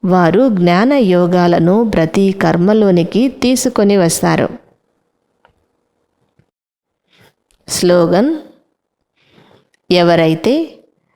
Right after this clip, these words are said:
తమ ఆది అనాది స్వభావ సంస్కారాలను స్మృతిలో ఉంచుకుంటారో వారే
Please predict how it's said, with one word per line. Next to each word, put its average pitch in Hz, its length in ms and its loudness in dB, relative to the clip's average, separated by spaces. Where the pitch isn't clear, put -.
తమ 233 220 2
ఆది 185 600 0
అనాది 170 640 0
స్వభావ 214 720 0
సంస్కారాలను 180 1300 0
స్మృతిలో 247 880 0
ఉంచుకుంటారో 175 840 -2
వారే 175 600 0